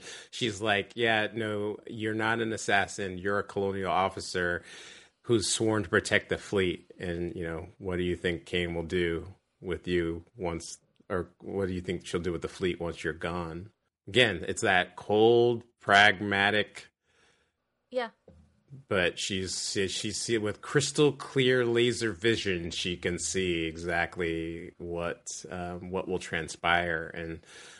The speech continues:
Speaker 1: like, she's not messing around with what needs to be done. Um, sometimes you gotta do the tough thing.
Speaker 2: She's also doing this with the knowledge that she only has a few weeks to live, so she
Speaker 1: Yes.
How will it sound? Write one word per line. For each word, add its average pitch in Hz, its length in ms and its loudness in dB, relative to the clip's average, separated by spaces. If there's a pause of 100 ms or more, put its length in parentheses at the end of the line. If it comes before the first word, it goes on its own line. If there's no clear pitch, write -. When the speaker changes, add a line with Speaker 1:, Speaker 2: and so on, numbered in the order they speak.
(220)
Speaker 1:
like, 92 160 -12
she's - 220 -14
not 90 200 -2
messing 92 300 -4
around 87 320 0
with 80 80 -8
what 85 140 -6
needs 82 220 -8
to 87 120 -10
be 78 140 -10
done. 82 440 -4 (400)
Um, 82 200 -16
sometimes 95 440 -4
you 104 60 -2
gotta 101 220 6
do 113 120 2
the 104 120 2
tough - 320 0
thing. 123 380 -8 (640)
Speaker 2:
She's - 300 -4
also 240 340 4
doing 233 440 -2
this 190 360 -6
with 190 180 0 (120)
the 190 480 -4
knowledge 190 580 0
that 180 220 0
she 208 320 -4
only 220 200 -2
has 175 200 -2
a 180 60 0
few 175 260 -6
weeks 175 320 -8
to 175 100 -2
live, 180 520 0
so 180 180 -2
she - 240 -6
Speaker 1:
Yes. - 560 0